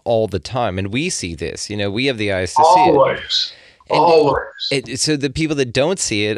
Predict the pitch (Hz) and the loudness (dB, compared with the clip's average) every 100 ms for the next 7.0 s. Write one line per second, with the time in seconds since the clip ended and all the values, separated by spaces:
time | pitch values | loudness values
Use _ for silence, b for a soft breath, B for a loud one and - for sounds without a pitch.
0 | - 120 120 117 110 - 135 - 185 - | -2 0 0 0 -2 -4 -4 0 0 0
1 | - 123 107 98 90 82 69 - - 120 | -2 -2 0 -2 -4 -6 -8 -10 -6 -4
2 | 110 131 131 131 123 120 - 120 110 92 | -2 -2 0 0 0 -2 -2 -2 0 -2
3 | 107 107 104 104 92 135 107 - 104 104 | -4 -4 -4 -8 -4 -2 -2 -4 -6 -4
4 | 117 117 104 _ 127 113 - - - 101 | -4 -4 -6 _ -2 -2 -4 -12 -8 -2
5 | 127 139 131 123 101 92 - 110 104 110 | 0 2 2 2 0 -4 -4 -6 -4 -6
6 | 95 123 - - 117 107 82 104 95 95 | -4 -4 -4 -4 -2 -4 -4 -6 -4 -6